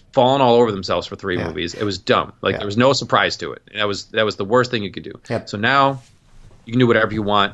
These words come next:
Speaker 1: because you can still set it far enough away that shit fixes itself
Speaker 2: Yeah,
Speaker 1: by
Speaker 2: exactly.
Speaker 1: then.
Speaker 2: Yeah, well, you, even though you know, like, this is what's gonna happen in the modern day Star Wars shit, you know,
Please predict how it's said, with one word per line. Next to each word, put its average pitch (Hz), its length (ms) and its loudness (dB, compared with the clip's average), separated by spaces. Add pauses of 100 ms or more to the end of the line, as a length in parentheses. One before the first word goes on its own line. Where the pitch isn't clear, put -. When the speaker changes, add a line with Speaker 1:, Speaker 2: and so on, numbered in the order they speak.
(160)
Speaker 1:
because 101 340 -4
you 101 60 -8
can 98 140 -8
still 101 340 0
set 107 240 2
it - 140 -6
far 101 160 2
enough 101 180 -2
away 92 260 0
that 85 220 -2 (140)
shit - 300 -4
fixes - 260 -6
itself 98 260 -4
Speaker 2:
Yeah, - 60 -4
Speaker 1:
by 127 60 -2
Speaker 2:
exactly. 147 400 0 (120)
Speaker 1:
then. 156 100 -4
Speaker 2:
Yeah, 208 180 8
well, 170 420 -2
you, 151 340 -12 (320)
even 220 300 2
though 214 100 10
you 156 160 4
know, 165 180 4
like, 117 380 0 (580)
this 147 220 2
is 131 100 0
what's 127 160 -2
gonna 127 180 0
happen 123 340 -2
in 107 160 -2
the 104 40 -4
modern 117 300 2
day 98 320 0
Star 98 320 2
Wars 98 280 0
shit, - 300 -8
you 139 80 -4
know, 127 140 -4